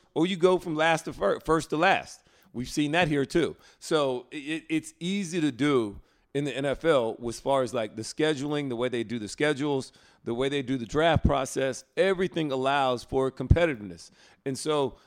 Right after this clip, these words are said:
you start to lose that, or it's a chink in the armor when people think they got something else going on and that the competitiveness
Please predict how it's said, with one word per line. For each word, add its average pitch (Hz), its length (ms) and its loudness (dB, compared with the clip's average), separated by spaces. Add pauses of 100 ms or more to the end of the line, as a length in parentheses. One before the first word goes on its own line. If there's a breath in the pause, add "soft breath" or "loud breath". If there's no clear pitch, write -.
(140 soft breath)
you 135 140 -12
start 180 380 0
to 165 80 -2
lose 175 320 -2
that, 143 280 0
or 175 400 0
it's - 180 -8
a 127 60 -6
chink 165 300 -4
in 165 80 -4
the 135 100 -4
armor 131 520 -2 (180 soft breath)
when 131 180 -2
people 147 320 -2
think 131 340 -2 (380 soft breath)
they 147 180 4
got 139 240 0
something 139 500 -4
else 123 280 -4
going 127 340 -2
on 113 480 -2
and 117 140 -4
that 110 140 -4
the 113 60 -6
competitiveness 107 680 -2